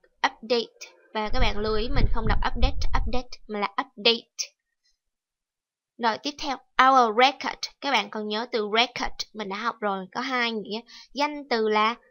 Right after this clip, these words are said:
hồ sơ, nhấn âm thứ nhất, record, động từ ghi chép, nhấn âm thứ hai, record. Our record show that you took a blood pressure test. Your test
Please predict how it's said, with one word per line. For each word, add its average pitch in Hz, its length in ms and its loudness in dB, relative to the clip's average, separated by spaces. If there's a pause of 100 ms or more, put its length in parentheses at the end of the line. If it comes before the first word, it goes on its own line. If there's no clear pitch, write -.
hồ 220 260 0
sơ, 233 260 -2
nhấn 233 200 0
âm 269 200 2
thứ 254 80 0
nhất, 277 160 -2 (220)
record, - 540 8 (120)
động 190 200 10 (160)
từ 208 220 0 (280)
ghi 233 340 -2
chép, 294 300 -4
nhấn 233 180 -8
âm 254 140 -8
thứ 233 120 -6
hai, 233 320 -6 (200)
record. 233 680 0 (1700)
Our 285 320 4
record 302 360 0
show 240 400 -6
that 247 220 -2
you 240 140 -8 (100)
took - 140 -6 (140)
a 208 120 -2 (140)
blood 262 160 -2 (100)
pressure 240 440 -6 (140)
test. 254 260 -10 (640)
Your 294 120 0 (140)
test 330 300 -6